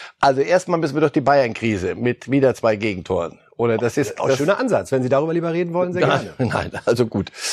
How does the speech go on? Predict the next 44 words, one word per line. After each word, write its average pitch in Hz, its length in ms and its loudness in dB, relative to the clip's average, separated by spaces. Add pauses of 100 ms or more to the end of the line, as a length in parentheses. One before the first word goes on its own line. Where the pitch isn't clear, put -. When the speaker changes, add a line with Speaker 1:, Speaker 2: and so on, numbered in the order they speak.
(420)
Speaker 1:
Zwei, 170 360 4
sie, 151 200 -4
sie 143 140 -2
lassen 143 260 2
immer 175 180 2
noch 180 140 2
zu 175 140 2
viel 160 160 2
zu 156 420 2
und 131 240 0
immer 160 300 2
Fünfe 151 520 2
wird 135 200 -2
nicht 123 160 -4
gehen 151 360 2
und - 380 -6
die, 117 460 -4
die 117 120 -8
Gegner 123 360 2
werden 107 240 0
auch 95 140 -2
nochmal 101 360 -4
eine 98 140 -6
Nummer 90 340 -2 (140)
besser 131 260 2
sein. 104 300 -4 (540)
Und 107 160 -4
sie, - 200 -8
das, - 380 0
das 101 260 -4
wissen 120 260 0
sie 90 140 -6
doch - 200 -8
auch. - 340 -8
Wenn 95 180 -2
das 104 220 -4
eine 98 80 -4
Mannschaft 113 480 0
wäre, 107 200 0
die 98 200 -4
jetzt 104 340 -4
irgendwo 98 460 -4
in 90 240 -6
den 82 240 -6